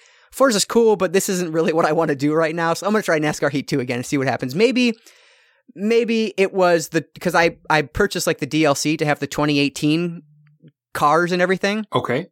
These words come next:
Speaker 1: And so I'm like, "Maybe it's, maybe I have to use a twenty seventeen. Maybe the twenty eighteens, like, even though it should just be, you know, basically, uh, like, paint jobs, but
Speaker 2: Yeah.
Speaker 1: maybe it's fucked up." And so I put it on and it starts work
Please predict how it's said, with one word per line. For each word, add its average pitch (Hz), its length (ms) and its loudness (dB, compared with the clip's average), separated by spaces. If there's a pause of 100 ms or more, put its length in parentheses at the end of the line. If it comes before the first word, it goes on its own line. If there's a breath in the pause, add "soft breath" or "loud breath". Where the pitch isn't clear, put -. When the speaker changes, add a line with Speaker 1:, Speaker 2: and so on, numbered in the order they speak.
(160)
Speaker 1:
And 156 160 -2
so 165 120 2
I'm 165 160 2
like, 160 160 0
"Maybe 233 260 2
it's, - 160 -4
maybe 220 220 2
I - 20 4
have 220 100 -2
to 220 60 -6
use 214 120 -2
a 196 40 -8
twenty 214 200 0
seventeen. 208 360 -2
Maybe 160 160 0
the 160 80 -2
twenty 165 280 -2
eighteens, 175 540 -4 (540 soft breath)
like, 156 240 2 (480)
even 180 180 2
though 165 100 6
it 151 80 4
should 180 160 0
just 160 160 -2
be, 143 100 2
you 139 320 0
know, 127 220 0 (680)
basically, 131 560 0
uh, 120 220 -2
like, - 220 -4
paint 151 240 -2
jobs, 185 360 0
but 143 220 0
Speaker 2:
Yeah. 110 160 -2
Speaker 1:
maybe 170 260 0
it's 160 160 -6
fucked - 240 -2
up." 135 160 -4 (480 loud breath)
And 160 160 -2
so 170 100 0
I 151 100 2
put 190 180 -2
it 185 100 0
on 143 180 0
and 143 100 0
it 139 100 -4
starts 143 340 -2
work 147 180 0